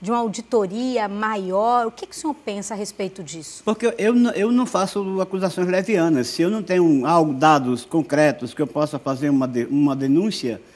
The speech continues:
Speaker 2: eu não posso fazer uma de-, uma acusação leviana. Então, por isso é que eu prefiro me omitir nesse tema.
Speaker 1: Nesse tema específico,
Speaker 2: É,
Speaker 1: né?
Speaker 2: é.
Speaker 1: Candidato, a gente ainda tem mais um minuto e trinta. Eu deixo para suas considerações finais, para, enfim,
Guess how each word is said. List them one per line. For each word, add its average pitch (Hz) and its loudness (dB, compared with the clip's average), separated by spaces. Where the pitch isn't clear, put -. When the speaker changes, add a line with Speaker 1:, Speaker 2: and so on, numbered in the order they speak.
Speaker 2:
eu 165 0
não 202 0
posso 160 -2
fazer 156 -2
uma 156 2
de-, 156 -2
uma 151 4
acusação 143 -4
leviana. 147 -2
Então, 143 -6
por 147 -4
isso 175 -2
é 143 -4
que 165 -4
eu 160 -2
prefiro 160 -2
me 160 2
omitir 160 0
nesse 156 -2
tema. 98 -6
Speaker 1:
Nesse 208 -2
tema 208 -4
específico, 214 -4
Speaker 2:
É, 185 2
Speaker 1:
né? 240 -6
Speaker 2:
é. 220 -10
Speaker 1:
Candidato, 349 -2
a 294 2
gente 311 -4
ainda 285 -2
tem 302 -4
mais 285 -4
um 359 -4
minuto 339 -4
e 320 -4
trinta. 330 -2
Eu 294 2
deixo 240 -2
para 254 -6
suas 254 -4
considerações 220 -6
finais, 214 -4
para, 240 -6
enfim, 240 -6